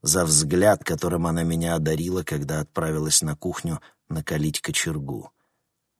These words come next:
Суровый, подозрительный, инквизиторский взгляд, который словно спрашивал: «Вы-то что тут делаете, хотела бы я знать».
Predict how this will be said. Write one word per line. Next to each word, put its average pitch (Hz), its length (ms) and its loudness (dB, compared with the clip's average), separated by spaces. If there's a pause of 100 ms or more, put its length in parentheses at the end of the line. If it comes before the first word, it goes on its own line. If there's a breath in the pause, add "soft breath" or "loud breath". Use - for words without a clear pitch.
(320)
Суровый, 87 720 2 (480)
подозрительный, 82 960 2 (140)
инквизиторский 95 1040 4
взгляд, 85 540 4
который 85 320 0
словно 90 340 4
спрашивал: 87 720 2 (500)
«Вы-то 92 480 2
что - 360 4
тут 85 260 0
делаете, 90 560 4
хотела 82 420 0
бы 80 140 2
я 78 160 2
знать». 69 500 -6